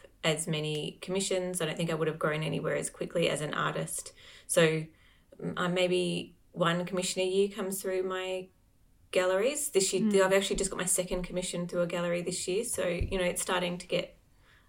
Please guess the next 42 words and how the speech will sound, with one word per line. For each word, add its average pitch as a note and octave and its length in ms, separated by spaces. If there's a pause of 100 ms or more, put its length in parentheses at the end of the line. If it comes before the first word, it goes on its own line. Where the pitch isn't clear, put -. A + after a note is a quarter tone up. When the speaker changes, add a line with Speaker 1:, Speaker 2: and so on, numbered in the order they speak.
(160)
Speaker 1:
a F3+ 80
little F3 180
bit - 160
quicker F3+ 260
through F3+ 200
galleries, F3+ 480
but - 180
most F3+ 220
Speaker 2:
Yeah. G3+ 80
Speaker 1:
of F#3+ 40
them F3+ 160
come E3+ 240
through E3 440
Instagram. E3 600 (640)
Um, E3+ 440
that's A3 320
not A3+ 200
where G3+ 200
all F3 180
of F3+ 120
my F3+ 100
sales F3+ 380
come F3+ 200
from, A3 320 (380)
but F3+ 120
it's E3+ 160
certainly E3+ 460
where E3 160
I E3 120
am D#3+ 200
getting E3 300
a D#3+ 40
lot D#3 140
of D#3 80
commissions. F3 720 (2500)
You A#3 100
collected A3+ 320
a A3+ 40
few A3+ 160
fails G#3 420
last F#3+ 240
night. G3+ 300